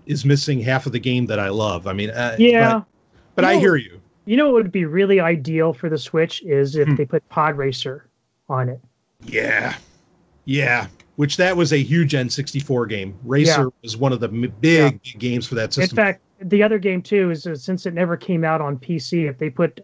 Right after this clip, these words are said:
Speaker 2: uh, the, uh, the Jedi Starfighter game
Speaker 1: Oh,
Speaker 2: on
Speaker 1: yeah.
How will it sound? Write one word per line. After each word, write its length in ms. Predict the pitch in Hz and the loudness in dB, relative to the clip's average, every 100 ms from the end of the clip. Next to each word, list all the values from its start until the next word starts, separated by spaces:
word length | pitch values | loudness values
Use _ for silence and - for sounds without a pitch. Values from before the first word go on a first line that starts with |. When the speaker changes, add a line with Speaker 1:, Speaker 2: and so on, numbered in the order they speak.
| 147 | -4
Speaker 2:
uh, 320 | 143 139 135 139 | 0 2 0 -2
the, 420 | 143 139 135 135 | -4 -2 0 0
uh, 180 | 131 127 | 2 2
the 120 | 131 | 0
Jedi 260 | 131 160 143 | 2 2 0
Starfighter 640 | - 139 143 139 135 131 | 0 0 0 0 0 2
game 300 | 135 123 160 - _ _ _ - | 0 -2 -8 -16 _ _ _ 0
Speaker 1:
Oh, 180 | 214 185 | 4 6
Speaker 2:
on 60 | |
Speaker 1:
yeah. 140 | 160 | 6